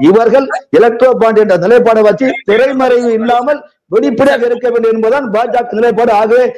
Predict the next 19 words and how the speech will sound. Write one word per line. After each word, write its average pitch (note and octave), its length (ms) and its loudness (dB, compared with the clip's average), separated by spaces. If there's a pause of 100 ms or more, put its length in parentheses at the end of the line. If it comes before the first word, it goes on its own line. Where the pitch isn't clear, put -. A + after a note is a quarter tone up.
(140)
நிறுவனங்கள் C4+ 680 0
donation B3+ 400 0
கொடுப்பது B3 280 0
என்ன C4+ 200 2
தவறு D4 340 2
உள்ளது C#4 220 2
சொல்லுங்க. A#3+ 480 0 (140)
இப்ப - 140 -4
நீங்களே B3+ 480 2
ஒரு, C#4+ 140 -4
உங்க A#3 300 -4
கோயில் C4+ 260 -4
பக்கத்துல, A#3+ 360 -2 (340)
சார், C#4 280 -4
நீங்களே C4+ 380 0
ஒரு C4+ 120 -2
கோயில்ல C4+ 400 0
கும்பாபிஷேகத்துக்கு B3 640 0
ஒரு, A#3 280 0